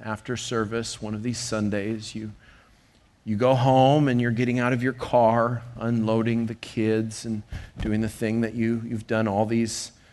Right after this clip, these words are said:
weeks, and your neighbor sees you unloading, and, and he asks you a question.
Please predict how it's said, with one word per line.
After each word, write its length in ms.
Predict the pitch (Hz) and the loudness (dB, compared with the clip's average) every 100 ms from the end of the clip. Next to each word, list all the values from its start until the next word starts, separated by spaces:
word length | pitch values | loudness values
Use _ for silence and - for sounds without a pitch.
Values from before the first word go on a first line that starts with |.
| _ - | _ -2
weeks, 640 | 110 110 113 117 - - | 2 4 2 -4 -8 -6
and 380 | 104 104 104 - _ _ _ _ _ _ _ | -6 -6 -8 -14 _ _ _ _ _ _ _
your 160 | 113 123 | 0 2
neighbor 720 | 123 131 143 117 113 107 90 - | 4 4 4 4 2 2 -4 -12
sees 640 | - - - 131 127 113 104 | -12 -8 -2 2 2 2 0
you 280 | 95 92 95 _ _ - - _ _ _ - | -2 -2 -8 _ _ -20 -20 _ _ _ -8
unloading, 800 | 95 104 104 110 110 117 123 123 | -2 2 4 4 4 4 4 4
and, 300 | 101 98 87 - _ - | 0 -4 -8 -16 _ -10
and 240 | 92 92 | -8 -8
he 720 | - - 110 107 107 110 104 - _ - _ | -12 -10 -4 0 0 -2 -6 -16 _ -20 _
asks 800 | 107 123 117 - - - - - | 0 2 2 -2 -8 -8 -8 -4
you 140 | 120 | -2
a 40 | 117 | -4
question. 640 | - 127 - - - 90 | -2 -2 -2 -6 -10 -10